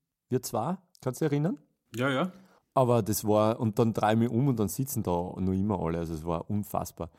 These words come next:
Speaker 1: Also ich weiß nicht, was schlimmer ist, die Handys alle in der Hächen oder Nosebleeds, die sitzen.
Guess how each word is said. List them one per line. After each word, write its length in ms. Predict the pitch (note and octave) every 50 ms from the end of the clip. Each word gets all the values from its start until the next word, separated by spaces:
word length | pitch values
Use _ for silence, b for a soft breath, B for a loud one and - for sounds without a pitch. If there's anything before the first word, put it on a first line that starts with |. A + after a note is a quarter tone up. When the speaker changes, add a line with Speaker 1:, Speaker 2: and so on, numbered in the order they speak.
| b b b b b
Speaker 1:
Also 220 | C#3 B2+ C3+ - B B B
ich 120 | B C3+ B2
weiß 200 | B2 A#2 C3+ C#3
nicht, 120 | C#3+ A2+
was 120 | B2 A2+
schlimmer 320 | - - A2+ A2+ A#2 A#2 G#2
ist, 180 | F#2+ - -
die 60 | C3 A#2
Handys 540 | F#2 G#2 A2 B2 C#3 C#3 D#3 D#3 D3 - - b b b b b
alle 180 | A#2 B2 C3 C3+
in 200 | D#3+ C#3+ B2 A#2
der 80 | A#2
Hächen 420 | G2+ F2+ F#2+ G2 A2+ A#2+ C3+ C3+ B2+
oder 260 | A#2+ A2+ G#2+ A2+ G#2+ G2+
Nosebleeds, 720 | C3 A#2+ G2+ G2 G#2+ G#2 - - - A2+ A2 G2+ - -
die 100 | - - F#2
sitzen. 520 | - - F#2+ F2+ - - - - F2 D#2+